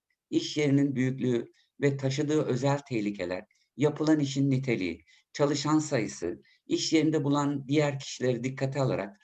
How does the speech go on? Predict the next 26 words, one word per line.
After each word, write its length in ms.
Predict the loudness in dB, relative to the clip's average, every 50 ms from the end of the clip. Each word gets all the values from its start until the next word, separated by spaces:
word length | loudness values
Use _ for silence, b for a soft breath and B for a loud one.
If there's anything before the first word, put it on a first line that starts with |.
| b b b _ _
önleme, 600 | 4 4 6 6 4 2 2 2 2 0 -4 -6 -12 -2
koruma, 500 | 4 4 6 6 6 4 4 2 -2 -4
tahliye, 540 | -2 -2 0 0 0 2 2 2 2 0 0
yangınla 480 | 2 2 4 6 6 4 4 4 4
mücadele, 640 | 4 2 2 2 0 -2 0 0 0 -2 -2 -4 -6 b b b b b b -4
ilk 220 | -4 -4 -2 0
yardım 320 | 0 0 2 2 2 2 2
ve 160 | 2 0 2
benzeri 440 | 4 4 4 4 2 0 0 -2 -2
konularda 640 | -2 -2 -2 0 -2 -2 -4 -4 -4 -4 -6 -6 b b b b b b b
uygun 440 | 2 2 2 4 2 0 0 0 2
donanıma 420 | 2 2 2 2 2 0 0 -2 -4
sahip 420 | -4 -2 -2 -2 -2 -2 -6 -8 -12 b b b b b b 0
ve 220 | 2 2 2 2
bu 120 | 0 -2 0
konularda 500 | 0 0 2 2 2 2 2 2 0 -2
eğitimli, 680 | -2 0 0 0 0 0 -2 -4 -2 -2 -4 -6 -8 b b b b b 0
yeterli 520 | 2 2 2 2 0 0 0 0 0 -2
sayıda 420 | -4 -2 -2 -2 0 0 -2 -4
çalışanı 500 | -4 -4 -2 0 0 -2 -2 -4 -4 -6
görevlendirir, 840 | -2 0 0 2 2 2 2 4 4 4 4 2 2 -2 -4 -8 _ _ _ _ _ _ _
her 220 | -4 -2 -2 0 0
zaman 500 | 0 2 2 4 4 2 0 -4 -8 -8
hazır 360 | -4 -2 0 0 0 0 0 0
bulunmalarını 600 | 0 0 2 0 0 -2 -2 -4 -6 -6 -8 -12
sağlar. 420 | -6 -2 0 2 2 2 2 0